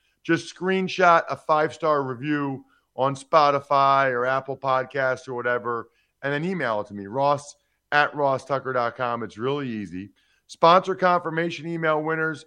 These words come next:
I love you. I got a cool press pass from Browns Eagles yesterday. You can take advantage of, obviously, SimpliSafe. But we got some new sponsors this week. We got Babbel.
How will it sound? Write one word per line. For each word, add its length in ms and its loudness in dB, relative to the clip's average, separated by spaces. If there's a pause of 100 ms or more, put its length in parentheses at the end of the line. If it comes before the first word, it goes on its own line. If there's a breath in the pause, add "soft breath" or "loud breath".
I 120 -6
love 360 -2
you. 160 -4
I 80 -2
got 200 -10
a 40 -10
cool 220 -10
press 320 -2
pass 380 0
from 180 -12
Browns 440 -4
Eagles 400 -6
yesterday. 680 -4 (460 soft breath)
You 120 -8
can 120 -10
take 200 -4
advantage 440 -2
of, 80 0
obviously, 480 0
SimpliSafe. 800 -6 (520)
But 60 -10
we 80 0
got 160 -4
some 180 -4
new 120 0
sponsors 600 2
this 240 -18
week. 140 -20 (560)
We 80 -6
got 320 4
Babbel. 640 6